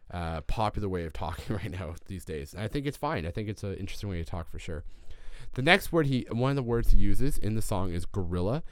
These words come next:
So the way he uses this in the song, the word gorilla, is not what you would imagine. It's not some big monkey. It's not a big ape that lives in Africa. Uh, this is a, another word, uh, we used, we, we kind of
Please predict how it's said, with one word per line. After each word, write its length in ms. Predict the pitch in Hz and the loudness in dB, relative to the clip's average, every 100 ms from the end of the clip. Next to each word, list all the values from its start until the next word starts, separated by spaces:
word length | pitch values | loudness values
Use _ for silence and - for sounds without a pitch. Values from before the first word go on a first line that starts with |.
| - - - - | -14 -16 -20 -18
So 220 | - 135 | -4 -2
the 120 | 123 | 0
way 180 | 127 147 | 2 2
he 140 | 131 135 | 2 4
uses 360 | 113 113 113 | 4 2 0
this 220 | 107 98 | -2 -2
in 160 | - 107 | -2 -2
the 60 | 95 | -2
song, 280 | 107 98 | -4 -4
the 60 | 95 | -4
word 200 | 90 92 | -6 -8
gorilla, 540 | - 95 101 87 98 120 - | -8 -4 -2 -2 -4 -8 -8
is 460 | 98 98 95 92 104 | -2 0 0 -2 -2
not 300 | 123 147 101 | 2 2 0
what 80 | 113 | -2
you 140 | 104 | -4
would 80 | 92 | -2
imagine. 440 | 95 90 92 110 | -2 -2 -2 -4
It's 140 | 98 113 | -2 -2
not 180 | 98 | -4
some 160 | - 98 | -4 -4
big 220 | 98 90 | -4 -2
monkey. 480 | 95 95 - 107 110 - | -2 -2 -4 -4 -4 -8
It's 180 | - 104 | -6 -4
not 180 | 95 | -2
a 60 | 90 | -4
big 220 | 92 - - | -6 -8 -8
ape 260 | 95 107 | -8 -6
that 120 | 76 | -6
lives 140 | 98 92 | -6 -4
in 100 | 92 | -4
Africa. 480 | 101 110 - 120 - | -6 -6 -4 -4 -4
Uh, 200 | 95 95 | -4 -2
this 260 | 98 131 135 | -2 -2 0
is 260 | 139 131 - - | 0 0 -6 -4
a, 460 | 104 98 98 95 _ _ | -2 -2 -4 -6 _ _
another 360 | 107 110 120 127 | -2 0 0 0
word, 440 | 101 101 110 - - | 2 2 0 -4 -8
uh, 300 | 92 85 80 - - | -4 -4 -4 -6 -8
we 580 | 104 101 98 98 92 - | -4 -4 -4 -6 -8 -10
used, 580 | 101 104 113 127 - - | -6 -4 -2 -4 -8 -8
we, 160 | 101 95 - - | -8 -8 -14 -16
we 80 | |
kind 360 | 101 120 123 | -10 -8 -6
of 80 | 117 | -8